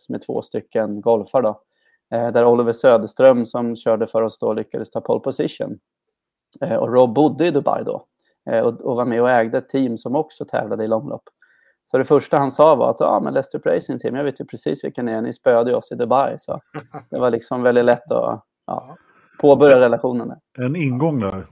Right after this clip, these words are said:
Speaker 1: Ja, men
Speaker 3: sagt.
Speaker 1: precis. Och sen, det var jättesimpelt. Jag menar, visst, han är en, en tidigare världsmästare och liksom har ju fått bra betalt, men vi fann varann ganska snabbt och kom överens om en, eh, ja, om en deal då, för att köra för oss tjugotjugo.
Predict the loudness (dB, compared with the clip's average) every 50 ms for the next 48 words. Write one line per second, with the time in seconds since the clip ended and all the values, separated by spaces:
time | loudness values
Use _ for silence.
0 | _ 0 2 4 4 4 2 -2 -2 -2 -2 -2 -4 -6 -8 -14 -20 _ _ _
1 | _ _ _ _ _ _ _ _ _ _ _ _ -6 2 4 4 6 6 6 8
2 | 8 8 8 6 2 -2 -6 -4 -2 -2 -2 -4 -4 -6 -2 -2 0 0 -2 -4
3 | -8 -10 -14 _ -2 -2 -2 -2 -2 -4 -4 -2 -2 -4 -4 -4 -6 -6 -6 -6
4 | -6 -8 -8 -4 -4 0 2 2 2 4 2 2 0 -2 -6 -8 -8 -10 -8 _
5 | -4 -2 0 0 0 0 0 -2 -2 -4 -6 -10 -12 -12 -8 -8 -8 -8 -10 -12
6 | -4 -2 0 0 0 -2 -2 2 4 4 4 4 2 0 -6 -8 -6 -4 -4 -4
7 | -4 -6 -8 -18 -20 -2 2 2 2 4 4 4 4 4 2 0 -4 -6 -8 -10
8 | -12 -10 -4 -4 -6 -6 -6 _ -12 -12 -10 -10 -8 -8 -8 -8 -8 -6 -6 -6
9 | -6 -6 -6 -6 -6 -4 -4 -6 -8 -10 -12 -12 -12 -14 -14 -16 _ _ _ _
10 | _ _ _ _ _ 0 0 0 0 0 0 0 2 2 0 0 2 0 0 -2
11 | -2 -4 -6 -6 0 0 2 2 2 0 -2 -6 _ _ _ _ -2 0 0 -2
12 | -4 -14 -20 _ _ -8 -6 -6 -6 -8 -8 -10 -10 -8 -12 -14